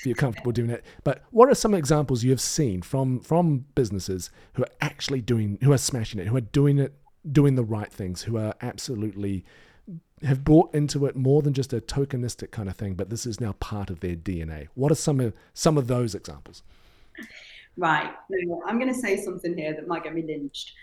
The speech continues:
Speaker 2: But, <laughs> um, I think one thing I will say is that I, uh, hand on heart, I don't, you know, I don't feel like I've come across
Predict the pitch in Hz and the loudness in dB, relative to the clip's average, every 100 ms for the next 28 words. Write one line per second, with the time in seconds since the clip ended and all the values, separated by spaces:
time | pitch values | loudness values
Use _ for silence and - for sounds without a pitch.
0 | - - 180 165 190 226 - - - - | -20 -20 4 8 10 10 6 4 8 10
1 | - 269 - 247 247 233 - 349 - - | 12 8 8 4 4 2 2 0 -2 -6
2 | - - - 311 - 262 254 254 - - | -10 2 6 8 8 8 8 4 -2 -10
3 | - - 262 339 403 392 339 311 - 202 | -20 4 6 8 6 4 4 4 2 0
4 | 165 151 156 - 165 160 - - 220 240 | 0 -2 -4 -4 -2 0 -2 4 8 10
5 | 262 262 - - _ _ 220 - - - | 8 6 -2 -10 _ _ -4 -4 -10 2
6 | 269 269 - 247 185 175 175 202 202 - | 4 4 2 2 4 4 0 -4 -4 0
7 | 214 214 214 214 - - _ _ 220 185 | 2 2 -2 -6 -14 -20 _ _ 0 2
8 | 180 175 - - 214 233 214 214 - 226 | 2 0 -4 -8 -2 2 2 -2 -4 -2
9 | 196 185 190 180 - 190 185 190 202 196 | 0 2 0 -2 -2 0 0 0 -6 -6
10 | - 202 202 202 185 | -6 -6 -2 -2 -2